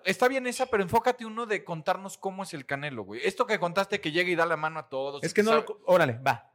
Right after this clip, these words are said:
Speaker 2: va, lo hacemos.
Speaker 1: Sí, ¿y sabes también quién te puede ayudar? ¿La Fabis?
Speaker 2: No, Fabiola sabe un chingo.
Speaker 1: Pues,
Speaker 2: La
Speaker 1: o sea,
Speaker 2: voy a invitar.
Speaker 1: hay, hay que invitar, a ver si no se pandea. La Fabis es la que ha ido a casa del Canelo más
Speaker 2: Es
Speaker 1: que el
Speaker 2: nuestra
Speaker 1: Canelo.
Speaker 2: productora de campo.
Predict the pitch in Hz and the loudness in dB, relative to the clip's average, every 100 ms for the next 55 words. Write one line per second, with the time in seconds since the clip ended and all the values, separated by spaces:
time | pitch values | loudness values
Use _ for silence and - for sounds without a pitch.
0 | - 127 - - 120 135 110 - _ - | -4 -4 -4 -8 -6 -8 -10 -20 _ -18
1 | - 175 170 220 214 202 208 202 _ 196 | -12 -4 2 4 4 0 -2 -10 _ -2
2 | 190 170 190 180 185 160 147 175 160 - | -2 -2 -2 4 4 6 4 2 0 -2
3 | 160 185 285 - _ _ _ - 160 208 | -4 -4 -10 -16 _ _ _ -4 2 4
4 | 220 220 180 139 135 170 196 180 185 175 | 4 4 0 -2 -2 -4 -6 -8 -10 -10
5 | 160 220 120 - _ _ 127 - _ 135 | -8 -8 -8 -10 _ _ -10 -10 _ 2
6 | 143 196 160 123 131 139 139 139 170 160 | 4 4 2 -2 -2 -4 -4 -4 -4 -8
7 | 151 165 - 117 _ 117 127 131 151 147 | -6 -8 -10 -20 _ 0 2 2 -4 -10
8 | 139 127 127 143 120 113 165 190 180 170 | -4 -4 2 2 2 0 -2 -2 -4 -2
9 | 175 143 127 143 147 - 139 156 131 123 | -2 -2 0 0 0 -2 -4 -4 -4 -4
10 | 143 151 131 151 196 214 190 165 151 - | -4 -4 -2 2 4 6 6 6 2 2
11 | 175 151 156 147 175 190 | 4 4 2 -2 -4 -10